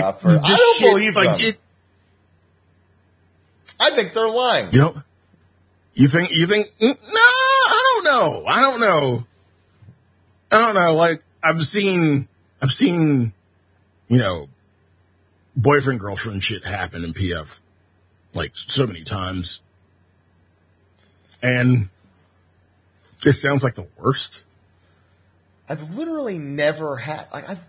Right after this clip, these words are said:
Speaker 1: I've just, again,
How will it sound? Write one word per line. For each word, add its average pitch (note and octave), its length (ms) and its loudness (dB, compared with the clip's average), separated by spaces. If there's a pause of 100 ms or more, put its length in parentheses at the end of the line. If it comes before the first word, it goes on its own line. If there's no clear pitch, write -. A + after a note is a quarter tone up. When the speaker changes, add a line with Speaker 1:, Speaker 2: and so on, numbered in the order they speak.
Speaker 1:
I've E3 200 -12
just, - 340 -18 (1700)
again, C3 440 0